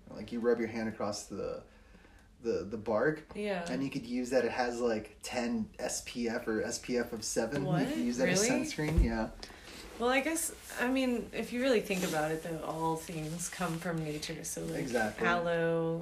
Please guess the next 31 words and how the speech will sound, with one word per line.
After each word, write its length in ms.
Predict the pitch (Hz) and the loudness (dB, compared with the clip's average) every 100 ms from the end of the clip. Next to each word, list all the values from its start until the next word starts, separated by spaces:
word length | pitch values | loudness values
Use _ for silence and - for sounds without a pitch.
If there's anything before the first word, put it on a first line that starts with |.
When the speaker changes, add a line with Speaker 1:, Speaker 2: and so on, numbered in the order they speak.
| - | -4
Speaker 2:
all 160 | 170 160 | -4 -2
of 100 | 151 | -2
that 320 | 147 143 135 | -2 -2 -2
is 240 | 143 269 180 | -2 -2 -2
Speaker 1:
Mm-hmm. 240 | 170 170 | -2 -4
Speaker 2:
a, 40 | 170 - - - - - - - - - | -6 -12 -20 -20 -20 -20 -20 -20 -20 -20
for 180 | - 202 | -6 -4
your 160 | 185 | -2
skin. 300 | 175 - 202 | -4 -4 -4
Do 100 | 190 | 0
you 120 | 202 208 | 2 4
have 240 | 185 180 | 2 2
to 80 | 180 | -4
do 240 | 170 165 | -2 0
that 320 | 175 175 - - | 2 0 -2 -2
at 180 | 175 - | -4 -4
times, 580 | 175 160 160 160 160 - | -4 -2 -2 -4 -6 -6
like, 420 | - - - - - - | -6 -6 -12 -20 -20 -20
for 280 | - 175 | -8 -4
burns 500 | 170 165 151 160 180 | -2 -2 -4 -4 -6
and 140 | 202 202 | -6 -6
stuff? 560 | - 208 208 - - - - - - - 175 | -4 -2 -2 -4 -18 -20 -20 -20 -18 -14 -10
Do 80 | |
you 140 | 170 165 | -4 -2
ever 200 | 156 160 | -2 -4
have 200 | 170 - | -6 -8
to 100 | 165 | -6
use 380 | 160 165 160 165 | -4 -2 -4 -4
nature 580 | 151 156 165 165 170 156 | -4 -4 -4 -4 -4 -4
around 280 | 151 156 | -4 -6
you? 160 | 160 165 | -6 -6